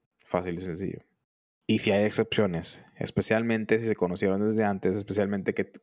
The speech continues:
que si el vato era, antes ganaba más que tú, tenía una mejor posición que tú, pero tú eventualmente lo, lo sobrepasaste, hay,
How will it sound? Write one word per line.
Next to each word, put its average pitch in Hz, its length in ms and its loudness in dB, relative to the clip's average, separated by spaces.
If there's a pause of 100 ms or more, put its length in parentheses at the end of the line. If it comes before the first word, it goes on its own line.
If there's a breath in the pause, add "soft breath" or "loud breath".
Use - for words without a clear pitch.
que 95 120 0
si 87 320 -2 (420 loud breath)
el 95 140 2
vato 92 240 2
era, 101 340 2
antes 101 300 -2
ganaba 95 260 0
más 90 140 -2
que - 80 -6
tú, 104 320 2
tenía 90 260 -2
una 90 140 -2
mejor 85 280 -6
posición 87 400 -4
que 113 80 -4
tú, 107 360 0 (280 loud breath)
pero 90 160 2
tú - 80 0
eventualmente 87 540 0
lo, 85 220 2
lo 85 280 0
sobrepasaste, 98 800 2 (360 loud breath)
hay, 98 240 0